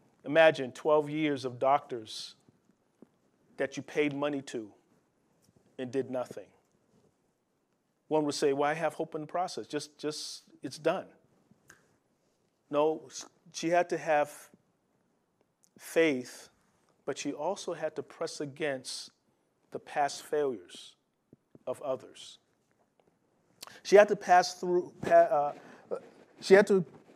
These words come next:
press through the obstacle of financial loss. She had to press through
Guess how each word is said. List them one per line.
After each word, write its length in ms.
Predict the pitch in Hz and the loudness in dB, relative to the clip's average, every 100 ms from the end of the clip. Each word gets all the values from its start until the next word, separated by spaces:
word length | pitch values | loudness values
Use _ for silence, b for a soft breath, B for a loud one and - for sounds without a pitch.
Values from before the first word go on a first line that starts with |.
| - - | -20 -6
press 360 | - 202 - | 2 2 2
through 320 | - 196 190 | -4 2 2
the 140 | 156 170 | 2 0
obstacle 640 | 156 180 - - 170 175 160 | 4 2 2 -4 -2 2 0
of 80 | 147 | 0
financial 520 | - 160 160 156 160 | 0 0 -2 -4 -2
loss. 360 | 160 151 113 - | 4 4 4 0
She 100 | 170 | 0
had 100 | 170 | 2
to 60 | |
press 320 | 151 - 175 - | -2 -4 -4 -4
through 360 | 170 170 - | 0 0 0